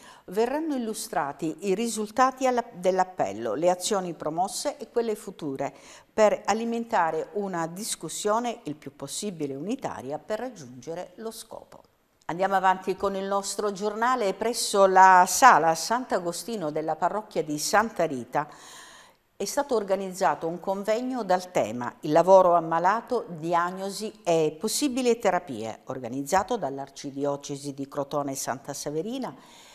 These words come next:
e l'Ufficio Pastorale Sociale del Lavoro, per discutere sulla situazione del lavoro a sud, in particolare in Calabria.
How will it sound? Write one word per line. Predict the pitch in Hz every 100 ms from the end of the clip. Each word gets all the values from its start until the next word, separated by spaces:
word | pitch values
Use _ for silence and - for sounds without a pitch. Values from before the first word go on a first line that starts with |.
| -
e | 196
l'Ufficio | 208 294 302 285 208
Pastorale | - 247 262 - 214 175 131 139
Sociale | - 190 - 262 285 240
del | 185
Lavoro, | 180 160 127 113 127 - - _
per | - 196 190 185
discutere | 180 180 - 277 247 135 139
sulla | 139 185 170 160
situazione | 160 180 180 175 185 175 165
del | 147 151
lavoro | 151 160 156
a | 165
sud, | - 240 240 240 277 - - - - _
in | - 185 175 170
particolare | 202 - - 262 170 147
in | 180
Calabria. | - 190 147 - -